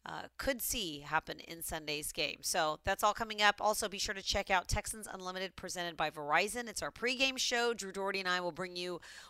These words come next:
one final show from the twenty twenty season up from the deck at N R G Stadium. We'll ha-, answer fan questions. We'll have your top stories of the week. We c-, catch up with, uh, Mark Vandermeer, um,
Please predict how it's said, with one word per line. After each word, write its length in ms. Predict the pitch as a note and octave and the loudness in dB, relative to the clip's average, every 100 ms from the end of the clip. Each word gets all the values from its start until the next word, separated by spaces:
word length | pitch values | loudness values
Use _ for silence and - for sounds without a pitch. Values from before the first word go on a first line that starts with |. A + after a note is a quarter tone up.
| - | 4
one 180 | B3 B3 | 4 8
final 340 | D#4 F4 G#4+ | 12 12 12
show 380 | G#4+ B3 G#3+ A#3 | 8 10 10 8
from 240 | - A3 | 4 0
the 80 | G#3 | 0
twenty 420 | - - A3 A3 | -4 -4 -2 -2
twenty 380 | G3+ - F#3 F3+ | -4 -6 -6 -4
season 360 | - F#3+ F3+ F#3 | -6 -4 -4 -4
up 140 | - | -4
from 160 | - F3 | -4 -4
the 80 | E3 | -2
deck 340 | D#3+ F3+ - - - - - | 4 4 4 -6 -16 -18 8
at 160 | A3 - | 8 10
N 160 | G#3+ | 6
R 140 | G#3 G3+ | 8 6
G 160 | F#3 | 2
Stadium. 480 | F3+ - G3 F#3+ F#3+ | -2 2 4 4 2
We'll 100 | E3+ | 0
ha-, 140 | E3+ F3 | -2 -2
answer 220 | G3+ F#3 F3 | -2 -4 -2
fan 220 | F#3 E3 | -4 -4
questions. 680 | - C4 B3+ - B3+ A#3+ G3 | 8 8 10 4 4 4 4
We'll 80 | |
have 100 | G#3 | 4
your 80 | D#3+ | 4
top 260 | - F3+ - | 4 4 4
stories 380 | - F3+ F3+ E3+ | -2 -2 -2 -4
of 80 | |
the 80 | D#3 | -6
week. 420 | D#3 A#3+ B3+ A#3 | -2 2 2 2
We 80 | G3 | -4
c-, 140 | - - - - _ _ - | -10 -14 -18 -20 _ _ 4
catch 260 | C#4 C4 | 4 8
up 220 | B3+ A#3 | 8 8
with, 240 | G#3+ G#3+ - | 6 2 4
uh, 120 | E3+ | 2
Mark 200 | F3 G3+ | 2 0
Vandermeer, 560 | - G#3 G#3+ G#3 G#3 G#3 | 2 2 2 0 2 2
um, 200 | - E3+ | 2 -4